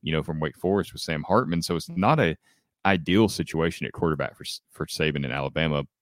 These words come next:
But at the same time, I mean, they reload and reload and reload, and it always seems to work out for them. So I, I understand them getting the benefit of the doubt.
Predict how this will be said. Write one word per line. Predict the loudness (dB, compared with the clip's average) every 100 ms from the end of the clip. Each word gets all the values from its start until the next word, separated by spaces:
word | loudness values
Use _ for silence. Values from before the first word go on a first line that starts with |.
| _
But | -2
at | -2
the | 0
same | 0 0
time, | 0 0 0 -2 -8 _ _ _ _ _ _ _ _ _ _ _ _ -10
I |
mean, | -8 -4
they | -2
reload | 2 2 2 2 2
and | 0
reload | -2 -2 0 -2
and | -4
reload, | -4 -2 -2
and | -2
it | -2
always | -2 -2 -2
seems | -6 -6
to | -6
work | -6 -2
out | -2 -2
for | -4
them. | -4 -4
So | -2 0
I, | -2 0
I | 2
understand | 2 2 0 0 -2 -2 -4
them | -4
getting | -4 -4 -4
the | -6
benefit | -6 -6 -6
of | -6
the | -8
doubt. | -8 -10